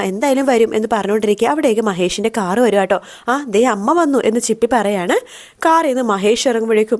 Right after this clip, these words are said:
ആദിക്കാണെങ്കിൽ ആകെ ദേഷ്യം വരുവാണ്. ആദി അവിടെ നിന്ന് അപ്പം തന്നെ എഴുന്നേറ്റ് പോകാൻ വേണ്ടി പോകുമ്പോഴേക്കും മഹേഷ് അമ്മ, ആ, ച-, ആദിയുടെ അടുത്ത് പറഞ്ഞു, "മോനെ ആദി"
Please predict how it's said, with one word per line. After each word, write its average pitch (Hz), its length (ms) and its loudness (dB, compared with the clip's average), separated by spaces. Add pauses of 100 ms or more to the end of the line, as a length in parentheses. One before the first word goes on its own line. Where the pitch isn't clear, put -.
ആദിക്കാണെങ്കിൽ 220 600 -2
ആകെ 214 300 0
ദേഷ്യം 214 360 2
വരുവാണ്. 208 300 2 (380)
ആദി 175 300 0
അവിടെ 220 260 2
നിന്ന് 233 200 0
അപ്പം 320 220 -2
തന്നെ 254 200 2
എഴുന്നേറ്റ് 214 340 2
പോകാൻ 196 340 0
വേണ്ടി 220 160 2
പോകുമ്പോഴേക്കും 208 640 2 (460)
മഹേഷ് 302 520 2 (320)
അമ്മ, 202 140 -4 (160)
ആ, 202 80 0 (100)
ച-, - 160 -2
ആദിയുടെ 196 220 0
അടുത്ത് 214 140 -2
പറഞ്ഞു, 208 260 0
"മോനെ 190 260 -4
ആദി" 202 280 -2